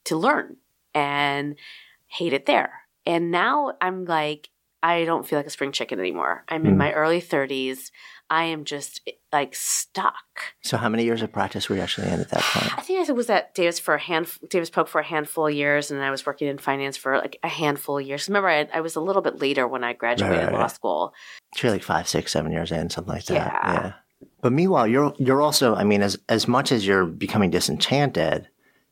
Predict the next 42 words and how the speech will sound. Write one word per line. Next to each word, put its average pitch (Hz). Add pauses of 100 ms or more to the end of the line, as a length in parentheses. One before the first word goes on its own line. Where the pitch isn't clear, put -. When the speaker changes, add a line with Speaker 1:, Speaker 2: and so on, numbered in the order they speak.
Speaker 2:
you've 110
also 120
got 101
a 85
massive 80
amount 65
of -
debt. 58 (260)
Speaker 1:
I -
have 165
a -
massive 156
amount 131
of 127
debt. - (100)
Speaker 2:
And 151 (120)
you've 139
got, -
to 156
a 135
certain 120
extent, 110 (840)
the 113
job 120
that 117
everybody 104
looks 90
at 95
from 95
the 87
outside 80
in, 87
and 90
it's 78
like, 95 (240)
badass 107
job, -
Speaker 1:
Yeah. 175
Speaker 2:
big 131
paycheck, -
Speaker 1:
Yeah. 170
Speaker 2:
power. 127